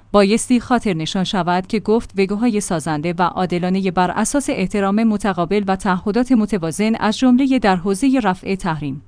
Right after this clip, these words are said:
راه حل پایدار خواهد بود." محمد اسلامی، رئیس سازمان انرژی اتمی کشور ما، نیز در واکنش به اظهارات گروسی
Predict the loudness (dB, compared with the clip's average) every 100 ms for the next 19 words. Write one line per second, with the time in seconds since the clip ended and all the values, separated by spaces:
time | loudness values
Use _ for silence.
0 | 2 2 4 -2 0 0 2 2 2 4
1 | 0 0 -6 -6 -8 -12 -12 -16 -20 -6
2 | -2 2 4 4 0 -2 -2 -2 -2 2
3 | 2 0 -4 0 0 2 0 -2 0 0
4 | 0 0 0 0 0 0 2 2 0 2
5 | 2 4 0 -2 -4 -2 0 2 0 0
6 | -2 -2 -2 -4 -2 -2 -2 -2 -2 -4
7 | -2 0 0 0 -2 -2 -4 -4 -2